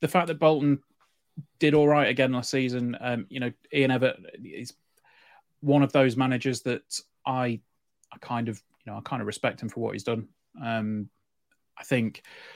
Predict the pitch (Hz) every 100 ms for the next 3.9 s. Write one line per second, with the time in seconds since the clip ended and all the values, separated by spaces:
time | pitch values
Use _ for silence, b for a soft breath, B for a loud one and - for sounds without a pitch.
0 | B 147 143 143 135 131 139 131 123 120
1 | - - _ _ _ _ _ _ _ _
2 | - - 143 147 147 151 147 - 139 123
3 | 120 117 - 110 113 113 110 107 113